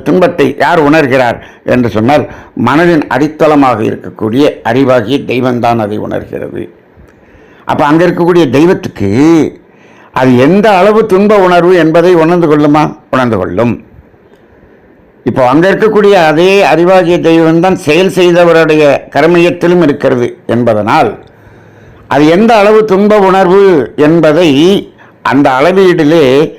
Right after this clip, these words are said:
இந்த செயல் செய்தவனுக்கு கர்மயத்திலே பதிவாக பதிவாக்கி விட்டு விடுகிறது. அப்ப அந்த பதிவிலே அங்கு விளைவில் வந்த உணர்வு தான் அங்கு பதியப்படுகிறதே தவிர,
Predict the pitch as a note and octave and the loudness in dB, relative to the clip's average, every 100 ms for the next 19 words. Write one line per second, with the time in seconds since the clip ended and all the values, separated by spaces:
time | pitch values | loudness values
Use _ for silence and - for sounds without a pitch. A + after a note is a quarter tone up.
0 | - - - - - C#3+ D3+ D#3 F#3+ A#3+ | -20 -20 -20 -10 -2 0 2 2 2 2
1 | G3+ F#3+ E3 E3 D3+ D3+ - D#3 C3+ D3 | 2 2 2 2 0 -2 -4 -4 -2 0
2 | F3+ E3 - D3+ - - E3 A#3 A3+ G3+ | 2 0 0 0 -2 0 0 2 2 2
3 | F#3 G3+ D3+ E3+ F3 E3 - C#3+ - A2 | 0 0 0 2 2 0 0 -4 -2 -6
4 | A2 - A#2+ A2+ G2 F2 A2 B2 - - | -6 -4 -4 -2 -4 -4 -4 -6 -8 -16
5 | _ _ _ _ _ - - - - - | _ _ _ _ _ -20 -20 -20 -10 -6
6 | - C#3 C#3 B2 D#3 G3 D#3+ D3+ F#3+ E3+ | -2 0 0 0 0 2 2 2 2 0
7 | G#2+ - - - - - - - C3+ D3+ | -2 -10 -20 -20 -20 -20 -14 -4 0 2
8 | D3 E3+ D3 D3+ G#3+ A3+ A3 E3+ E3 F3+ | 2 2 2 2 2 2 2 2 0 0
9 | G#3+ D3+ D#3+ A3 B3 A3 G#3+ G#3 G#3 - | 0 2 2 2 2 2 2 2 0 -2
10 | E3 E3 D#3 C#3 E3+ F3+ - - - D3 | -2 0 2 2 2 0 -4 -14 -8 -2
11 | F3 G3+ - D#3 C#3 B2+ A#2 - G#2+ A2 | 0 0 0 0 2 0 0 -2 -2 0